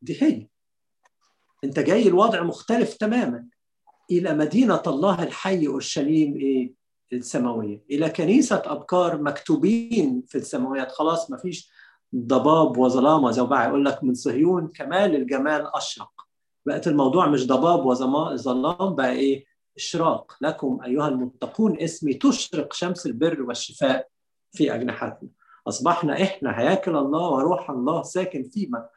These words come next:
فينا. ما أصبحش الاقتراب إلى الله اقتراب إلى المجهول،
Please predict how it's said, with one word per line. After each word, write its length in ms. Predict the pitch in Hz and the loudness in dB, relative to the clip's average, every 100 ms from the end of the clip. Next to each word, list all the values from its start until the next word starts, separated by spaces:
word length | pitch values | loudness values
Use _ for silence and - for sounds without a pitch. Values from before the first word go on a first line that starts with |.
| _ _ | _ _
فينا. 360 | 220 214 120 - - _ - | 4 4 4 -4 -20 _ -4
ما 100 | 147 | -4
أصبحش 720 | 151 175 247 - - - - - | 0 2 2 0 -4 -6 -12 -4
الاقتراب 760 | 139 - - - 165 185 226 - | -2 -2 -4 0 4 6 4 2
إلى 220 | 156 147 | 2 4
الله 360 | 135 175 208 | 4 4 4
اقتراب 600 | 196 151 - 151 160 185 | 2 -4 -4 2 4 4
إلى 180 | - 156 | 4 4
المجهول، 640 | 139 143 123 143 202 - | 4 2 -2 -2 -2 -2